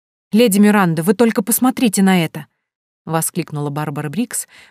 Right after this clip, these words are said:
подняв руку с какой-то бумагой. «Эти снобы из городского совета собрались проводить дебаты».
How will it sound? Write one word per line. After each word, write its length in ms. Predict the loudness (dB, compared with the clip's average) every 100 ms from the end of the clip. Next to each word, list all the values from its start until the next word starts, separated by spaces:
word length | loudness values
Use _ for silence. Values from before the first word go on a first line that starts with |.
| -4
подняв 400 | 0 2 0 0
руку 180 | -4 -4
с 80 | -10
какой-то 380 | -8 -6 -6 -2
бумагой. 520 | 0 -2 -4 -14 _ _ _ _ _ _ -4
«Эти 200 | 0 0
снобы 380 | 2 4 6 4
из 80 |
городского 480 | 4 0 0 0 0
совета 420 | 2 0 0 0
собрались 460 | 0 0 0 0 0
проводить 500 | -2 0 0 0 -2
дебаты». 560 | 0 2 2 -2 -10